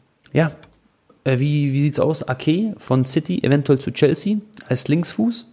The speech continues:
Die brauchen ja so einen Rü-, äh, so einen Rüdiger-Ersatz, sag ich mal, und aber noch einen weiteren Innenverteidiger wegen Christensen. Deswegen wäre Koulibaly und äh, aktuell Ake so in, äh, in Frage. Ähm, ich glaub, Gvardiol ist ein bisschen zu teuer für Chelsea.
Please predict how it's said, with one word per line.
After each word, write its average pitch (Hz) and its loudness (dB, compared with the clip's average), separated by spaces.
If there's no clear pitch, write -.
Die 120 -2
brauchen 131 4
ja 120 2
so 113 0
einen 113 0
Rü-, 120 0
äh, 113 2
so 113 -2
einen 110 0
Rüdiger-Ersatz, 151 0
sag - 0
ich 131 -6
mal, 131 4
und 139 2
aber 117 -4
noch 117 -2
einen 113 -4
weiteren 143 2
Innenverteidiger 127 0
wegen 113 -2
Christensen. 156 -2
Deswegen 135 2
wäre 120 2
Koulibaly 143 2
und 123 0
äh, 120 0
aktuell 123 -2
Ake 151 0
so 139 0
in, 147 -2
äh, 143 2
in 139 0
Frage. 151 0
Ähm, 123 2
ich 120 -12
glaub, 135 0
Gvardiol 127 2
ist 131 -4
ein 131 4
bisschen 123 -2
zu - -12
teuer 156 4
für 135 -6
Chelsea. 135 2